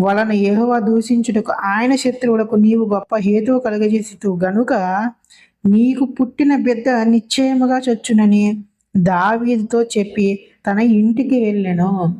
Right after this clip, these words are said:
దావీదు చేసినటువంటి తప్పు కారణంగా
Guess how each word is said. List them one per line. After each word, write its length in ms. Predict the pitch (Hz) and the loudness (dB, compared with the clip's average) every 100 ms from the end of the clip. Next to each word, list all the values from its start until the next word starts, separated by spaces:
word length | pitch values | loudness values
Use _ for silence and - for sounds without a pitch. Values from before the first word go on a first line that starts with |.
| - | -2
దావీదు 400 | 190 190 220 269 | 0 0 -2 -2
చేసినటువంటి 1000 | 269 254 254 254 233 220 208 208 233 226 220 | -2 -2 0 -2 0 0 0 0 -2 -4 -6
తప్పు 260 | 208 - | -6 -6
కారణంగా 800 | 254 214 185 175 170 170 208 175 | -4 -2 -2 0 0 0 -2 -8